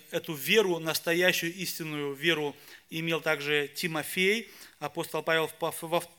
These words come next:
апостол Павел во втором Тимофею один пять показывает нам, <clears throat> он говорит, «Приводя на память нелицемерную веру». То есть П-, Павел вспоминает настоящую, э, веру Тимофея,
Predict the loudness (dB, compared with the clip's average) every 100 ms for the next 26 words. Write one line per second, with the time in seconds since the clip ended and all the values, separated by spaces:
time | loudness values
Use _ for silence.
0 | _ -14 -8 -8 -6 -2 0 0 0 -2
1 | -2 -4 -6 2 4 4 2 -6 -20 -6
2 | -2 0 -2 2 6 6 4 -4 0 2
3 | 2 2 0 2 0 0 -6 -14 -4 0
4 | 0 -2 -12 _ _ _ _ _ _ -12
5 | -4 -4 -2 -2 0 0 0 0 0 -2
6 | 0 -2 -4 -16 -18 -18 -8 -2 0 2
7 | 0 0 -2 -2 -2 2 2 2 -2 -4
8 | 2 2 2 -4 -8 -8 _ -6 0 4
9 | 4 2 -2 -2 -2 -2 0 2 0 0
10 | -2 -2 2 2 4 4 2 0 -2 0
11 | 0 -2 -12 -20 -20 _ -4 0 0 -2
12 | 2 2 2 0 -4 -6 -4 4 6 6
13 | 2